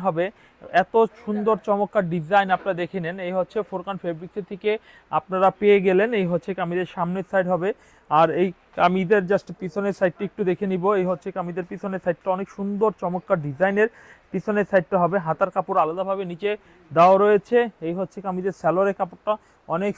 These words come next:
সুন্দর সালোয়ারের কাপড় হবে। এই হচ্ছে কামিজের ওড়নাটা দেখুন, কত চমৎকার ডিজাইনের ওড়না দেখানো যাচ্ছে। এই হচ্ছে কত সুন্দর চমৎকার ডিজাইনের ওড়না পেয়ে গেলেন। তো বাংলাদেশে চৌষট্টি জেলায়, প্রত্যেকটা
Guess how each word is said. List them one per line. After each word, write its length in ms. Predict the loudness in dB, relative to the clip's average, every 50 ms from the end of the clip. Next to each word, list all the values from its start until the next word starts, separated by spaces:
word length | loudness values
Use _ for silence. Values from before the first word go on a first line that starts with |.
| -8 -8
সুন্দর 300 | -8 -6 -2 -2 -2 -2 -2 -2
সালোয়ারের 400 | -2 0 2 2 0 0 -2 -4
কাপড় 220 | -6 -8 -6 -6 -6 -6
হবে। 160 | -4 -4 -6 -8 -8 -16 _ _ _ -10 -8
এই 60 | -6 -6
হচ্ছে 220 | -6 -8 -8 -10 -12 -8 -8
কামিজের 340 | -8 -8 -8 -8 -8 -10 -10 -10
ওড়নাটা 380 | -10 -8 -8 -8 -8 -4 -2 0 0 0
দেখুন, 220 | -2 -8 -10 -12 -14 -12 -10 -10
কত 140 | -10 -8 -8 -8 -8 -8 -10
চমৎকার 360 | -12 -10 -10 -10 -8 -8 -8 -6 -6
ডিজাইনের 480 | -8 -6 -2 -2 -2 -2 -4 -6 -6 -6 -8
ওড়না 200 | -8 -4 -4 -4 -4 -4 -6 -8
দেখানো 260 | -10 -8 -8 -6 -4 -2 -2
যাচ্ছে। 240 | -2 _ -6 -8 -8 -8 _ -14 -20 -20 _ _ -8 -6
এই 60 | -6 -4 -4
হচ্ছে 200 | -6 -6 -6 -10 -10 -8
কত 120 | -10 -8 -8 -12 -10
সুন্দর 280 | -8 -8 -8 -6 -6 -6 -6 -6
চমৎকার 320 | -6 -6 -6 -6 -6 -6 -6 -6
ডিজাইনের 380 | -8 -4 -4 -4 -2 -2 -6 -8 _ _ _ _ _ _ -4 -4
ওড়না 220 | -2 2 2 2 2 2
পেয়ে 200 | -2 -2 -2 -2
গেলেন। 200 | -4 -4 -6 -8 _ _ -20 _ _ _ _ 2
তো 80 | 4 4 6 4 4 4 2
বাংলাদেশে 480 | 2 2 2 2 2 0 0 2 2 2 2 2
চৌষট্টি 360 | -2 -4 -4 -4 -8 -6 -4 -2 2 2
জেলায়, 280 | 4 6 6 6 4 2 0 -6
প্রত্যেকটা 480 | -10 -8 _ -6 -6 -6 _ 0 2